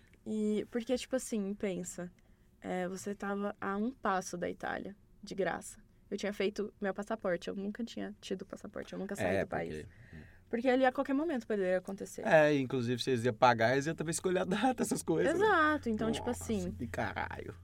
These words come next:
Speaker 1: E aí a gente entregou, e aí quando foram anunciar, quem anunciou foi a Rosa Moraes.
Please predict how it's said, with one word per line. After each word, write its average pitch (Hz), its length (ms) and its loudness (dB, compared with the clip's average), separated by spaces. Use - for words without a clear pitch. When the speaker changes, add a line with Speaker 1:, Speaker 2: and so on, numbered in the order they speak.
Speaker 1:
E 214 140 4
aí 233 640 2
a 226 80 -6
gente 226 260 -2
entregou, 226 560 0
e 214 100 0
aí 208 280 2
quando 214 240 -2
foram 202 260 -2
anunciar, 196 640 0
quem 196 180 -4
anunciou 190 360 -4
foi 190 140 -6
a 190 40 -4
Rosa 175 240 -2
Moraes. 180 580 -4